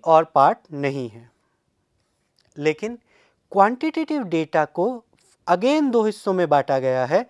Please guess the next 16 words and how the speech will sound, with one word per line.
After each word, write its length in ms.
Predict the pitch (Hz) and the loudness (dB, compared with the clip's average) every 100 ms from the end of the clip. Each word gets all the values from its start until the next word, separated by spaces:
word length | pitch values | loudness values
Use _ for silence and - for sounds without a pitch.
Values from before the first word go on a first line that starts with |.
| _ _ - | _ _ -12
जिसमें 420 | 151 165 214 247 254 _ _ _ _ _ - | -10 -6 -4 -4 -8 _ _ _ _ _ -6
कंटीन्यूअस 720 | 147 139 151 156 170 240 - _ _ _ - | -6 -4 -6 -2 -2 -4 -10 _ _ _ -4
सतत 440 | 151 165 - _ _ _ _ | -2 -4 -6 _ _ _ _
और 220 | 175 190 285 _ _ _ _ | 6 8 8 _ _ _ _
डिस्क्रीट 520 | 170 160 - 131 117 _ _ - | -6 -6 -6 -8 -8 _ _ -6
असतत 500 | 165 - 135 113 - | -4 -4 -8 -10 -14
वेरिएबल। 380 | 113 107 104 110 _ _ _ _ _ _ | -18 -18 -20 -20 _ _ _ _ _ _
तो 100 | 165 | -6
हमने 280 | 160 175 233 277 - | -4 -2 -4 -6 -6
पहले 300 | 156 156 240 | -4 0 2
वाले 220 | 254 262 | 4 2
क्लासिफिकेशन 760 | 254 233 233 233 226 240 254 247 | 2 2 2 -8 -6 -4 -4 -4
में 80 | 247 | -4
जो 120 | 254 | -2
पढ़ा 320 | 254 226 233 | 0 4 4
था 180 | 247 | 4